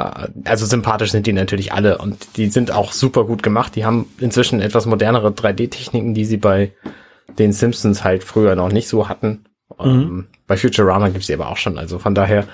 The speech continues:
Speaker 1: ähm,
Speaker 2: Ah, Futurama.
Speaker 1: ja, das Setting ist, das Setting ist interessant, ne? So ein, so ein mittelalterliches Schloss, ähm, Setting, ähm, kann ich auf jeden Fall empfehlen. Es ist eine ganz tolle Serie.
Speaker 2: Ich hab sie noch nicht gesehen.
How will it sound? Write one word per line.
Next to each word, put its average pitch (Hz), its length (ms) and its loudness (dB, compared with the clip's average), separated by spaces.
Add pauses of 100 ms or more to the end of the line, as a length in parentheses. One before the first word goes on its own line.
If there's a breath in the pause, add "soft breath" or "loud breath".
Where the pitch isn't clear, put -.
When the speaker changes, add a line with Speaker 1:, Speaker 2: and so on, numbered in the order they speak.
(1500 loud breath)
Speaker 1:
ähm, 135 280 4
Speaker 2:
Ah, 135 60 2
Futurama. 120 680 2
Speaker 1:
ja, 175 180 4
das 156 160 2
Setting 175 320 0
ist, - 320 0
das 127 240 0
Setting 202 260 0
ist 151 100 0
interessant, 160 540 0
ne? 143 180 2
So 139 120 2
ein, 131 140 0
so 127 100 0
ein 120 320 -4
mittelalterliches 127 800 2
Schloss, - 640 -4 (460)
ähm, 113 480 -8
Setting, 139 440 -2 (640)
ähm, 117 440 -8 (240)
kann 160 160 -2
ich 151 120 -4
auf 139 120 -2
jeden 147 140 2
Fall 139 120 0
empfehlen. 120 320 -2
Es - 140 -10
ist - 200 -10
eine 123 100 -6
ganz 117 180 -2
tolle 113 180 -2
Serie. 98 380 -2 (480 soft breath)
Speaker 2:
Ich 117 100 4
hab 147 140 2
sie 147 120 6
noch 139 120 6
nicht 131 160 0
gesehen. 104 320 2